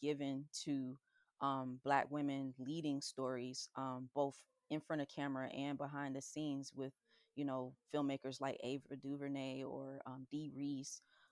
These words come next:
um, or writers like Misha Green. Um, and so, like,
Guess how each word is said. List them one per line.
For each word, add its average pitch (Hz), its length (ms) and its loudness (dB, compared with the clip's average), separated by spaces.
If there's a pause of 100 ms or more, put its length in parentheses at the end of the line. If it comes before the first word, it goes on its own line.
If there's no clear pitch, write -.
(120)
um, 131 320 0
or 139 120 6
writers 139 460 4
like 131 220 0
Misha 135 240 -4
Green. 139 520 0 (400)
Um, 135 300 4
and 147 140 0
so, 151 260 12
like, 131 380 6